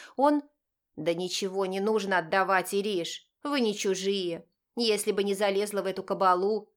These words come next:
помогла больше. Да и приехала к вам, чтобы поддержать. Но не могу. Ты уж извини тетку».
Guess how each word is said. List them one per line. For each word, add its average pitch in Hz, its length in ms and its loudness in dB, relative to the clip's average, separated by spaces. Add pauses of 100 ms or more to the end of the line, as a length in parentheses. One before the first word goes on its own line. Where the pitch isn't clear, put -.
(140)
помогла 214 500 4
больше. 175 600 -4 (300)
Да 240 140 2
и 233 60 6
приехала 196 640 0
к 190 120 -8
вам, 185 200 2
чтобы 196 320 -4
поддержать. 175 840 -4 (240)
Но 214 260 -2
не 185 160 -4
могу. 175 600 -2 (280)
Ты 220 140 2
уж 190 140 -2
извини 202 440 -2
тетку». 170 680 -6